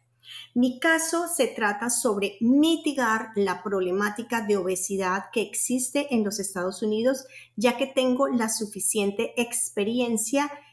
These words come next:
y eso es lo que he hecho en mi empresa durante diez años.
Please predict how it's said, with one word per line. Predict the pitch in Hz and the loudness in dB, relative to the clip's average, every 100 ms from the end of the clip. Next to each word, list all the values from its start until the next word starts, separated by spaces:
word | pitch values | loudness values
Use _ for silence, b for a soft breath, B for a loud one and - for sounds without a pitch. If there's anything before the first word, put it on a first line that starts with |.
| B | B
y | 233 233 | 2 2
eso | 214 - | 2 0
es | 214 | 0
lo | 220 220 | 0 -2
que | 208 202 - | -2 -4 -2
he | 196 196 214 | -2 0 0
hecho | 208 - 226 | -2 -4 -2
en | 220 202 | 0 2
mi | 180 | 0
empresa | 175 180 180 - 196 - | -4 -6 -4 -4 -6 -2
durante | 202 180 175 165 | 0 -2 -4 -6
diez | 160 180 175 - - | -4 -2 0 -2 2
años. | 233 226 170 - - - | 4 4 2 -4 -8 -12